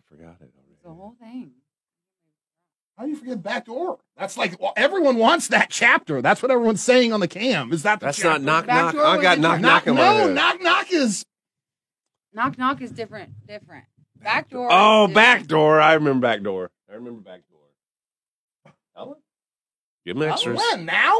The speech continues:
Speaker 3: Like, you wanna
Speaker 1: We
Speaker 3: waste
Speaker 1: should
Speaker 3: it now? The
Speaker 1: probably
Speaker 3: Bachelor is
Speaker 1: save
Speaker 3: a
Speaker 1: it.
Speaker 3: huge story.
Speaker 1: Well, then save it.
Speaker 2: Her voice does sound different than it did when she was at home.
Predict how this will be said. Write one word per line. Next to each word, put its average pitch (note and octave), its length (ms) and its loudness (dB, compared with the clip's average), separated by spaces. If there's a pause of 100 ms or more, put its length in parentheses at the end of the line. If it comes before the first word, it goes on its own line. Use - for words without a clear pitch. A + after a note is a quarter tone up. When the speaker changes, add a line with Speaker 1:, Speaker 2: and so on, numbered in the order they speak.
(160)
Speaker 3:
Like, E3 220 -6 (100)
you G#3 160 -2
wanna A3 180 2
Speaker 1:
We D#3+ 120 4
Speaker 3:
waste G3 120 6
Speaker 1:
should - 160 2
Speaker 3:
it G3+ 60 0
now? G3 160 6
The F#4 140 2
Speaker 1:
probably D3 80 2
Speaker 3:
Bachelor D4 320 2
is G#4+ 120 2
Speaker 1:
save - 80 -4
Speaker 3:
a D#3 40 -6
Speaker 1:
it. - 40 -12
Speaker 3:
huge G#3 300 -8
story. - 500 -6
Speaker 1:
Well, D2 180 -8
then G#2+ 180 -4
save G#2 320 -2
it. B1 140 -12 (160)
Speaker 2:
Her A3 120 -20
voice B3 240 -14 (120)
does A#3 280 -4
sound G3+ 580 -10
different G#3 440 -18
than F#3+ 120 -14
it E3+ 160 -16
did F#3 180 -16
when F3+ 140 -14
she - 160 -20
was F#3 240 -12
at E3 140 -12
home. D#3+ 460 -14